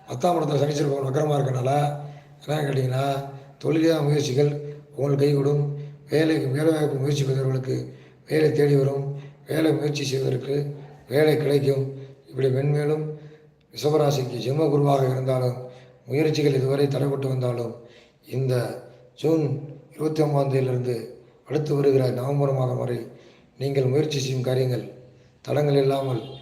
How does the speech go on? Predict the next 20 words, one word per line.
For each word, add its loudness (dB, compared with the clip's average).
வெற்றியடையும், 0
நலம் 0
பெறுவீர்கள், 0
வளம் 2
பெறுவீர்கள். -2
நெக்ஸ்ட் -8
மிதுன, 0
மிதுன 4
ராசி. 0
மிதுனம் 0
நட்புக்கு -8
தோள் -2
கொடுக்கும் 0
அன்புள்ளம் 0
கொண்ட -2
மிதுன 2
ராசி 2
நேயர்களே, -2
கவலைப்படாதீர்கள். 2
உங்களுக்கு -4